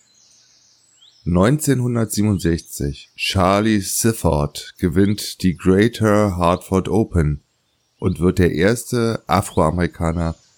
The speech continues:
der auf der P G A Tour ein Turnier gewinnt. Ein Jahr später, neunzehnhundertachtundsechzig, knackt Arnold Palmer die eine Million Dollar, die er in seiner Karriere auf der P G A Tour gewinnt.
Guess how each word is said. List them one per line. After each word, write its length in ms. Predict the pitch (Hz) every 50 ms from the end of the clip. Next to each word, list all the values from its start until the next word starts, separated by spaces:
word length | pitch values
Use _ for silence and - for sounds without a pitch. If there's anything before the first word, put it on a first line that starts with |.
| _ _ -
der 120 | 90 85
auf 140 | 78 76 -
der 140 | - 92 78
P 200 | - - 95 90
G 240 | 78 - 87 78 -
A 180 | 62 82 90 - -
Tour 440 | - - 85 85 85 82 82 - _ _ _ _ - -
ein 240 | - 80 80 80
Turnier 280 | - - 85 85 82 80
gewinnt. 440 | - 76 71 71 71 76 - - - _ _ _ _ _ _ _ _ _ - - - _ _ _ _ _ _ _ _ _ _ _ _
Ein 300 | - - 110 113 113 101
Jahr 160 | 92 90 92
später, 640 | - - - 143 160 160 - - 90 82 78 73 - _ _ _ _ _ _ _ _ _
neunzehnhundertachtundsechzig, 1700 | 90 90 98 101 104 107 - - 101 95 95 92 90 85 - - 139 139 - - - 80 85 80 80 - - - 76 73 71 - - _ _ _ _ _ _
knackt 400 | - - 117 113 113 - - -
Arnold 380 | - 98 98 87 92 92 87 -
Palmer 540 | - 95 95 92 92 92 90 90 87 85 - _ _ _ _ _ _ - _ _ _ _ -
die 220 | 95 95 82 -
eine 300 | 80 87 98 107 110 107
Million 640 | 98 95 95 92 90 87 85 87 87 87 85 80 - - _ _ _ _
Dollar, 560 | - 78 92 92 90 90 87 85 85 82 80 - _ _ _ _ _
die 140 | - 85 85
er 420 | 85 82 80 80 82 85 80 -
in 160 | - 82 87
seiner 240 | 85 87 85 85 85
Karriere 600 | 80 - 82 82 80 80 80 80 82 80 82 78
auf 120 | 73 73
der 140 | - - 80
P 220 | 73 - 85 92 76
G 320 | - - 82 65 67 76
A 20 |
Tour 240 | 71 - - 73 69
gewinnt. 420 | 69 73 65 71 67 67 67 -